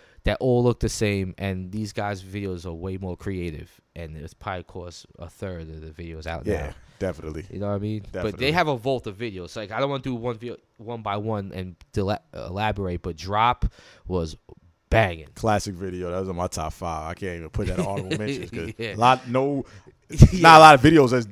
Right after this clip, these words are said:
Speaker 2: messing with that video. Like, it, it was just created. Like, first time I saw it, I was like,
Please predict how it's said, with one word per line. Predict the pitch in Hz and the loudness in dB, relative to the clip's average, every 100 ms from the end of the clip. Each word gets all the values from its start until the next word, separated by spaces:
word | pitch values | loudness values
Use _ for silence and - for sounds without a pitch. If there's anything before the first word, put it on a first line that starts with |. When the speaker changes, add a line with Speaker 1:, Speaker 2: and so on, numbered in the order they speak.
| - | -14
Speaker 2:
messing | 135 127 131 127 | -4 -2 0 -2
with | 110 | 2
that | 117 107 | 2 2
video. | 120 113 104 | 2 4 2
Like, | 104 98 104 | 2 -2 -4
it, | 113 123 131 - | -6 -4 -6 -6
it | |
was | 131 | -4
just | 127 - | -6 -4
created. | 127 127 110 | 2 2 4
Like, | 101 | 0
first | 117 117 | -2 -4
time | 113 104 | -4 -4
I | |
saw | 101 120 107 | -4 0 0
it, | |
I | 95 | 0
was | 92 87 | -4 -8
like, | 90 | -12